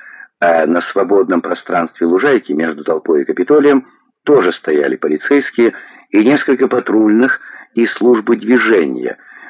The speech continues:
очень складные, деловитые с виду, в своих ярко-синих мундирах, черных ботинках и широких черных ремнях с отвисшими кобурами.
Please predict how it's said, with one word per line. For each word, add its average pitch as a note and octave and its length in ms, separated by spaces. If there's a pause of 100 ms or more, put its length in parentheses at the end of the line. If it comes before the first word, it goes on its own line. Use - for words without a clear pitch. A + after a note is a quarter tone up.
(140)
очень F2+ 320
складные, D2+ 600
деловитые D2+ 540
с - 140
виду, D3+ 320 (320)
в - 60
своих - 320
ярко-синих B2 720
мундирах, B2 560
черных A2 380
ботинках - 600 (520)
и - 80
широких D#3 520
черных D3 540
ремнях G2 560 (320)
с - 160
отвисшими A2+ 680
кобурами. C#2+ 640